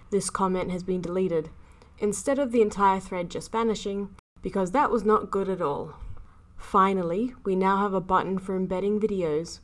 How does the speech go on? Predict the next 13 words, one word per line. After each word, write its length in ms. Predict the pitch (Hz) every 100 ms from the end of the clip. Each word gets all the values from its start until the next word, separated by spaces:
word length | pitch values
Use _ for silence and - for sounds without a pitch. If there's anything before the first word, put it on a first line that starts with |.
| - - - -
It 180 | 156
works 320 | 185 180 175 -
for 100 | 175
YouTube, 600 | 170 170 - 240 277 277 - - - _ _ - - -
Dailymotion, 920 | 254 269 240 190 175 175 - 240 262 - - - - - _ _ _ - - - -
Vimeo, 720 | 220 240 247 180 151 240 233 - - - - -
Vimeo? 380 | 196 226 320 370 349 -
Vimeo? 420 | 175 190 202 202 -
Whatever. 300 | 165 160 175 - - - - - _ _ _ _ - - - -
This 220 | 214 247
site 500 | - 226 220 226 -
called 420 | - 220 196 190 - - - - -
Cube, 680 | - 220 247 349 440 453